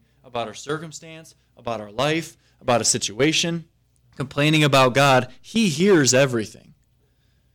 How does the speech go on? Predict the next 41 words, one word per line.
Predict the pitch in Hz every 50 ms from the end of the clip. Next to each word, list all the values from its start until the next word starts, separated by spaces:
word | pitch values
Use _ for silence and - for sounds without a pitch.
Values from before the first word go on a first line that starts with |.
| _ _ _
It's | - 127 -
not | 151 160 170 190 196
as | 185 147 165
if | 175 143 123
God | 143 143 160 165 160
is | 147 139 123 - -
absent | 156 147 151 160 147 - - 123 120 107 90
just | 120 131 131 -
because | - 143 - 143 135 123
we're | 120 131 123
complaining | - 120 110 - - 147 147 147 139 131 120
and | 113 110
God | 117 117 120 117
is | 107 -
like, | - 107 101 95
"Well, | 120 131 135 131
no, | 127 131 123 117 107 - - _ _ _ -
now | 117 127 147 175 180 160
I'll | 143 135
stop | 131 - - 147 131 117 113 117
listening | 117 127 131 127 - 120 113 107 107
or | 107 107
hearing | - - 139 147 143 123 110 107
anything." | 101 95 98 - - - _ _ _ _ _ _ _
He | - 190 196 185
hears | 156 127 151 180 196 180 147 131 120 110 - - _ _ _ _ -
everything. | 143 160 165 151 151 147 135 - 123 113 113
He | 107 110 131
sees | 139 - - - 185 196 185 165 151 131 - - _ _ _ _ _ -
everything | 160 175 165 170 156 147 - 131 117 113
from | - - 131 127
the | 123
very | 123 147 170 180 175
beginning | 147 151 143 139 156 170 165 151 143
all | 143 151 165
the | 156 151
way | 151 160 151
to | 143
the | 135 123
very | 131 147 156 151 139 131 139 151
end. | 143 123 107 104 -